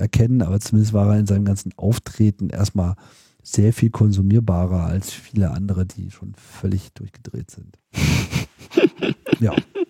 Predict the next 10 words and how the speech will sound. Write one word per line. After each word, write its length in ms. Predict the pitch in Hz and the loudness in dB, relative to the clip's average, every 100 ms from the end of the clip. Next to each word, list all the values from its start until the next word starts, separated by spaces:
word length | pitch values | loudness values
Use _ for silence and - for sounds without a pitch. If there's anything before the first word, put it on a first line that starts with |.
| - - - - - - | -8 -18 -12 -12 -10 -2
das 160 | 120 | 0
ist 120 | 127 | 2
eigentlich 260 | 120 120 117 | 4 4 4
so 80 | 127 | 2
ein 60 | |
bisschen 220 | 123 123 127 | 2 2 2
die 100 | 117 | 2
Situation. 920 | 117 117 104 - - 101 117 160 175 - _ _ - _ _ _ _ - | 0 0 0 0 0 2 2 2 -2 -8 _ _ -20 _ _ _ _ -2
Das 220 | 107 117 | 0 2
ist 400 | 135 - - | 0 0 -4